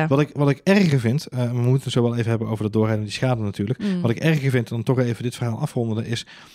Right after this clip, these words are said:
Speaker 2: eh, het is een beginnersfout van, eh, van Leclerc. Het is een beginnersfout die, eh, eh, hem te vergeven valt als je je realiseert dat het zijn eerste seizoen bij Ferrari is en dat hij zo in de top mee rijdt. Maar niet als je je realiseert hoe hij de afgelopen weken gepresteerd heeft. Dus dat is, maakt het een beetje paradoxaal, deze hele, eh, situatie.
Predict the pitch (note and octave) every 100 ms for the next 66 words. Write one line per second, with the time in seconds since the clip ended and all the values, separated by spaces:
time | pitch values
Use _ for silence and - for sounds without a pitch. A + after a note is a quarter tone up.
0 | - - A2+ G#2+ G#2+ - B2+ C3+ B2 G#2+
1 | A2+ E3+ D#3+ - A2+ - - G#2 G#2 G#2
2 | - A2 G#2 G#2 G#2+ G2 C#3 B2 G2+ -
3 | A#2 A2 G#2+ B2 B2+ - A2+ - A2 G#2
4 | G#2 - G#2+ G#2 G#2 G#2+ A#2+ - - -
5 | _ A#2+ G#2+ F#2+ E2+ - - - G#2+ B2
6 | A#2+ - A#2 - B2 A#2 D3 E3+ B2+ A#2
7 | A2 A2+ A2+ A2 A2+ G#2+ A2+ G#2+ G#2 -
8 | A2+ A#2 - A2 G#2 G2+ A#2 A2 G#2+ A2
9 | A2 G#2 A2 G#2 A2 G#2+ G#2 G2+ C#3+ E3+
10 | E3 E3 G#3 - - - - A#2 D3 C#3+
11 | B2 A#2 A2+ G#2+ A2 G2+ A2 G#2 A#2+ -
12 | G#2+ G#2+ G2+ - - - B2 D#3 G3 -
13 | - - - - A#2+ F3 D#3 B2+ C#3+ -
14 | A#2 A2 G#2+ - G#2+ G2+ - B2+ F#3 F3
15 | D#3 D3+ D3+ D3+ D3 C3 C3+ - C#3+ C#3+
16 | D3 G3